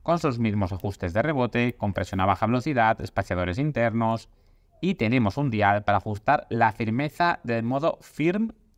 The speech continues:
en siete posiciones, algo muy importante como veremos después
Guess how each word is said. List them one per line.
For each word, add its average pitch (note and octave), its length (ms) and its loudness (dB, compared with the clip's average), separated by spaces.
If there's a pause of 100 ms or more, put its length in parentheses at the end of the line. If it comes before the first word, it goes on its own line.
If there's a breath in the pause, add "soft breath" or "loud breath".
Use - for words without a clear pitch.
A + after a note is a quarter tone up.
en A#2 160 -2
siete C#3+ 280 -2
posiciones, G#2 680 -2 (320)
algo C#3+ 300 2
muy D#3+ 260 -2
importante D3 760 0
como B2 240 0
veremos A2+ 360 -2
después C3+ 520 -4